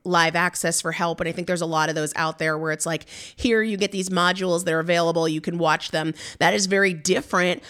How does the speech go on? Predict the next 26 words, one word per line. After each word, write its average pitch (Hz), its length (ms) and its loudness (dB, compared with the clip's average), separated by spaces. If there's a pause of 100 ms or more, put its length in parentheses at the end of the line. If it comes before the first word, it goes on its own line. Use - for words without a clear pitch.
(140)
from 160 440 2
a 196 80 2
resource 185 800 2 (160)
where 190 180 6
there 156 160 4
are 151 80 4
people 160 720 2 (200)
who 214 140 4
are 190 300 4
available 220 960 2
for 202 380 2
help. 202 400 2 (240)
Leverage 233 680 2
it. 175 280 0 (360)
I, 220 180 4
I 220 160 4
said 262 240 2
last 220 300 2
night, 233 360 0 (1600)
it's 254 220 0
not 247 240 6
a 320 60 2
bother. 202 760 2 (140)
It's 233 180 0
not 269 200 4
annoying. 220 880 2